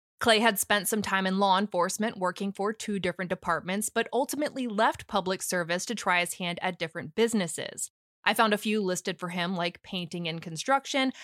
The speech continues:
but they all seemed to be pretty short-lived before he moved on to the next. Clay seemed like he was more of the wild card in the marriage, while Jackie was more of the stable and nurturing half.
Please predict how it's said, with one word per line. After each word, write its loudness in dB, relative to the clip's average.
but 0
they 6
all 6
seemed -2
to -2
be -2
pretty -2
short-lived -2
before -2
he -2
moved 0
on 0
to -10
the -8
next. -2
Clay 6
seemed 2
like 4
he -2
was 0
more 4
of -2
the 2
wild 4
card 0
in -4
the -2
marriage, 0
while 6
Jackie 2
was -2
more 2
of -2
the 2
stable -4
and 0
nurturing -2
half. -4